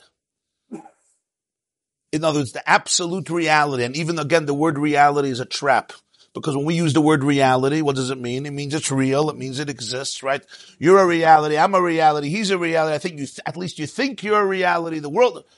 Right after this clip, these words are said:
reality by us is existence. Reality means it's real. It's something. Yeah. Science is looking for that which exists. <laughs> Only for that which exists.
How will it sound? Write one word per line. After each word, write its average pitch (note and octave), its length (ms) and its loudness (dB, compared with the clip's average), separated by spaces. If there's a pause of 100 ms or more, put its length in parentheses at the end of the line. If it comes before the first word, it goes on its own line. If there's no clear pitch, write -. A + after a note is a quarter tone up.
(200)
reality A3+ 600 6
by F#3+ 140 4
us F#3 180 2
is G#3 80 -8
existence. G3+ 560 -4
Reality E3 380 0
means C3 200 -6
it's D3+ 140 -6
real. F#3+ 360 0
It's G2+ 120 -12
something. F3+ 420 -2 (1120)
Yeah. C3+ 260 -8 (720)
Science E3+ 560 4
is D3+ 140 -4
looking D#3+ 300 2
for D3+ 120 0
that C#3+ 220 4
which D3 200 -4
exists. - 920 -4 (840)
<laughs> - 800 -14
Only F3+ 240 4
for C#3+ 140 0
that B2 220 6
which G#2 180 -8
exists. - 760 -10